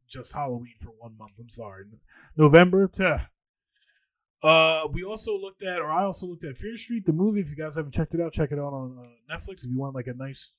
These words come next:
slasher movie without going to the movies and paying money to rent something, I think it's a, it's up there. I gave it a ten out of ten. The storyline was fun. The characters were fun. The actors were great. Uh,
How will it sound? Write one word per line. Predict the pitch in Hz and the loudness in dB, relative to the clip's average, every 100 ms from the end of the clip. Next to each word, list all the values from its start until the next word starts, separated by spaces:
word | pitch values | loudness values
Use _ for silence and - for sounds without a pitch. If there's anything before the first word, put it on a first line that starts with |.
| _ _ | _ _
slasher | - 156 151 143 156 | -12 -6 -4 -4 -10
movie | 147 147 131 | -18 -20 -12
without | 131 123 | -8 -2
going | 139 139 | -2 -2
to | 131 | -6
the | 127 | -8
movies | 135 - | -8 -10
and | - | -2
paying | 151 147 131 | 2 2 0
money | 135 135 | -6 -6
to | 117 | -2
rent | 131 147 | -2 -2
something, | 175 185 143 117 | -6 -12 -12 -10
I | |
think | 123 135 | -6 -4
it's | 120 | -4
a, | 117 110 | -8 -20
it's | 120 151 | -10 -8
up | 151 | -8
there. | 117 110 - _ _ - | -10 -14 -18 _ _ -6
I | 156 | 8
gave | 175 | 8
it | 151 | 10
a | 135 | 4
ten | 156 151 | 0 -2
out | 143 | -4
of | 123 | -4
ten. | 151 135 | -6 -8
The | |
storyline | - 139 156 165 160 165 | -14 -2 2 4 4 0
was | 165 | -6
fun. | - 165 160 | -6 -6 -8
The | 151 | -12
characters | 123 151 151 147 | -8 -10 -10 -20
were | - | -20
fun. | - 156 147 | -20 -20 -8
The | 123 | -2
actors | 131 147 123 | 0 2 0
were | 117 | -2
great. | _ - _ _ _ _ _ _ - | _ -20 _ _ _ _ _ _ -12
Uh, | 135 135 131 131 | -10 -8 -10 -12